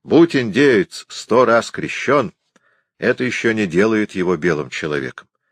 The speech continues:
хотя бы он и был деловар, а не минг. И никакие истошные вопли и крики не превратят бледнолицего в краснокожего. Таково призвание молодой женщины, рождённой от родителей христиан,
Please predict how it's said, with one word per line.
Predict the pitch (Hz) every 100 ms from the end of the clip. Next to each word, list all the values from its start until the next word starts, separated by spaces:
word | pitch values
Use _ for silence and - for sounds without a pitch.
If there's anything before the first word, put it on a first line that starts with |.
| _ _ -
хотя | 82 - 98
бы | 87
он | 90 87
и |
был | 76 95 80
деловар, | 87 80 73 76 85
а | -
не | 80 76
минг. | 65 62 - _ _ _ _ _ _
И | 98
никакие | 107 117 107 127 120 110
истошные | - 113 107 - 104
вопли | 92 95 107 98
и | 92
крики | - 92 104 117 - - - _
не | - 196
превратят | 95 95 90 85 104 113
бледнолицего | 90 104 80 95 92 90 - 87 76 -
в | -
краснокожего. | - 85 - 78 - 73 67 60 - _ _ _ _ _ _ _
Таково | 101 - 87 92 113
призвание | 107 95 78 90 107 104
молодой | 95 85 82 82 107
женщины, | 87 98 104 - 101
рождённой | 90 80 - 87 101 95 92
от | -
родителей | 80 76 92 98 92
христиан, | - 165 - - 85 104